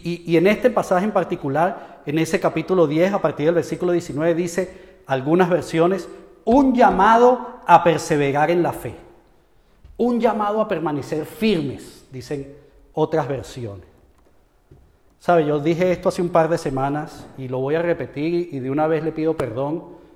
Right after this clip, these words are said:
porque yo pienso que en este año lo voy a estar repitiendo muchas veces. Espero que usted no se canse de escucharlo. Pero hablando sobre la oración, y, y, y se lo puse en la presentación, dice, "Si orar es lo único que podemos hacer,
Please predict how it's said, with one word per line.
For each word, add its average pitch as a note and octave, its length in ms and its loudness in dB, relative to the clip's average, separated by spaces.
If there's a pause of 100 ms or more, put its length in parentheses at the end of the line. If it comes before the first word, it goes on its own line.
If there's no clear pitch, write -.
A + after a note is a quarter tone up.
(180)
porque B2+ 220 -10
yo C3+ 140 -4
pienso D#3 280 -6
que D3+ 80 -8
en C3+ 80 -6
este C3 180 -8
año D#3 180 -4
lo D3 100 -4
voy C#3 100 -4
a C#3+ 40 -6
estar D3 180 -8
repitiendo C#3+ 500 -8
muchas D#3 360 -4
veces. C#3 360 -8 (600)
Espero C#3+ 280 -8
que C#3+ 80 -12
usted C#3 160 -8
no D3 80 -8
se D3 140 -12
canse D3 280 -10
de D3 80 -8
escucharlo. C3 580 -12 (460)
Pero D3+ 200 2
hablando D3+ 360 4
sobre E3 300 2
la C3+ 80 0
oración, C#3+ 600 -4 (880)
y, C3 100 -10
y, C#3 320 -12
y C3+ 80 -10
se C#3+ 140 -4
lo C3+ 120 -2
puse D#3+ 240 -2
en F3 60 2
la F3+ 100 4
presentación, D3 760 -4
dice, E3 280 -2
"Si - 380 -2
orar D#3 400 4
es G#3+ 100 -2
lo G#3 120 2
único G3+ 380 2
que E3+ 100 -4
podemos C#3+ 440 -4
hacer, F3 600 -6